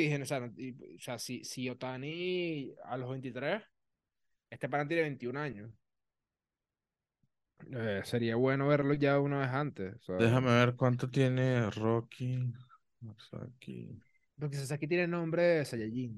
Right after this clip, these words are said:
Speaker 1: me encanta.
Speaker 2: Eh, ajá, Rocky Sasaki. Bueno, eh, se-, según esto, tiene dos. Me imagino que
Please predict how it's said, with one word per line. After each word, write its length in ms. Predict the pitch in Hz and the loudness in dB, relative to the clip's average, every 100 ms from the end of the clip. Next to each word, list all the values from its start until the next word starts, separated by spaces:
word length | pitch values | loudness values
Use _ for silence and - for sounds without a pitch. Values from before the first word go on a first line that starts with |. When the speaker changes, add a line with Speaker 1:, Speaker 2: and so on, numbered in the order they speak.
| 98 | -12
Speaker 1:
me 60 | |
encanta. 360 | 104 120 107 104 117 _ _ - | -12 -12 -12 -14 -20 _ _ -8
Speaker 2:
Eh, 280 | 98 95 92 _ _ _ _ _ _ _ _ _ _ _ _ _ | -6 -6 -12 _ _ _ _ _ _ _ _ _ _ _ _ _
ajá, 300 | - 95 87 92 | -10 -4 -2 -2
Rocky 220 | 92 123 | -4 -6
Sasaki. 680 | 113 113 101 92 - 85 - _ _ _ _ _ _ _ _ | -6 0 2 2 -2 -6 -8 _ _ _ _ _ _ _ _
Bueno, 600 | - 127 151 143 131 123 127 | 0 8 8 8 6 2 -2
eh, 600 | 147 147 139 139 135 127 - | 0 2 4 4 2 0 -4
se-, 440 | - - 147 139 | -10 -2 0 2
según 340 | 123 131 131 147 | 2 2 2 2
esto, 400 | 160 - 214 196 | 0 2 2 2
tiene 240 | 131 135 | 0 2
dos. 380 | 151 143 151 - | 4 4 0 -6
Me 80 | 107 | -4
imagino 300 | 104 107 117 | -2 0 0
que 520 | 139 135 127 117 107 | 2 4 6 4 2